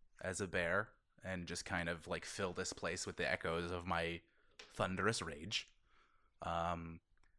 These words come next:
and then I think I want to, uh, take one paw and just try to, like, jab it, like, pierce it straight through one of the, uh, kind of midsections of one of these things.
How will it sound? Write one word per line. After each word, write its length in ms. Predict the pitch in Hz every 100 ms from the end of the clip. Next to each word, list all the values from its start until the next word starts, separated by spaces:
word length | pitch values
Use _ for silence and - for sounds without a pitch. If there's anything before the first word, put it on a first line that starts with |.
| _ _ _ -
and 100 | 170
then 240 | 214 208 -
I 60 | 170
think 200 | 190 180
I 60 | 180
want 220 | 175 165
to, 280 | 175 165 160
uh, 220 | 156 151 -
take 240 | 151 147
one 220 | 135 143 139
paw 340 | 131 131 143
and 180 | 104 104
just 180 | 107 -
try 200 | - 113
to, 60 |
like, 300 | 101 95 90
jab 440 | 95 95 98 98 120
it, 180 | 135 - -
like, 160 | 90 -
pierce 280 | - 113 -
it 100 | -
straight 360 | - 107 101 -
through 480 | 107 95 90 90 -
one 200 | 90 95
of 160 | 85 80
the, 300 | 82 82 80
uh, 180 | 78 82 - - _ _ _ _ _
kind 160 | - 104
of 80 | 87
midsections 680 | 98 95 - 87 - 85
of 80 | 80
one 120 | 82
of 120 | 80 71
these 180 | 73
things. 360 | - - 107 -